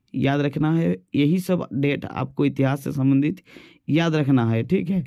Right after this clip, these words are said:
और, और साथ ही साथ आपको और एक, एक दो गो चीज़ याद रखना है दोस्तों। अगर आपसे पूछे कि फ्रांस की क्रांति कब हुई थी, तो सेवनटीन एटी नाइन, ठीक है।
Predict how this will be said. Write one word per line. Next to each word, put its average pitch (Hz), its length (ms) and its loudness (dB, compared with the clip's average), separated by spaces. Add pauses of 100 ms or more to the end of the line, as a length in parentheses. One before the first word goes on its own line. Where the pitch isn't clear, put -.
(540)
और, 117 380 0
और - 160 -4
साथ 135 240 -4
ही 160 60 -2
साथ 156 240 -2 (580)
आपको 156 480 -6
और 160 240 0
एक, - 280 -8
एक 131 340 -2
दो 147 120 2
गो 143 100 0
चीज़ 139 300 -2
याद 127 200 0
रखना 135 240 0
है 143 100 2
दोस्तों। 139 380 -2 (420)
अगर 147 220 0
आपसे 160 260 -2
पूछे 143 540 -2 (1040)
कि 127 220 2
फ्रांस 131 360 0
की - 120 -4
क्रांति 147 360 0
कब 139 160 0
हुई 123 180 2
थी, 160 320 -6 (240)
तो - 100 -4
सेवनटीन 135 540 0
एटी 117 300 -2
नाइन, 107 240 -2
ठीक 185 240 -2
है। 131 160 0